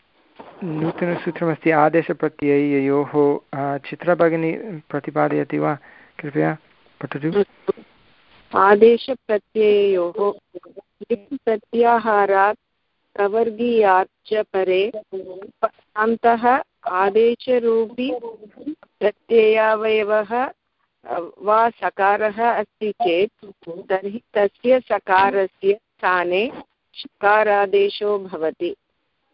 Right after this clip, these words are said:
Speaker 2: आदेशः तु मूर्धन्यवर्णस्य इत्येव उक्तं,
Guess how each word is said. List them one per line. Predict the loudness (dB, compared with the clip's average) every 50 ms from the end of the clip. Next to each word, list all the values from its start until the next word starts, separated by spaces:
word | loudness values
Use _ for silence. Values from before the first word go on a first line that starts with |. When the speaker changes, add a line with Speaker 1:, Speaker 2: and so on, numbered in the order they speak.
| _ _
Speaker 2:
आदेशः | -2 0 2 2 2 2 2 2 2 2 0 -4 -6 -8 -6 -2 -2 -2 -2
तु | -2 _ -4 -4 -2 -2 -6 -10 _ _ _ _ _ _ _ _ _ _ _
मूर्धन्यवर्णस्य | -4 0 0 0 0 0 -2 -2 0 0 2 2 2 2 2 0 0 0 0 0 0 -2 -2 -4 _ _ 0 2 2
इत्येव | 2 0 -2 -4 _ _ 2 2 2 2 2 0 -2
उक्तं, | -2 -2 -4 -6 -8 -10 _ _ _ -2 0 0 0 -4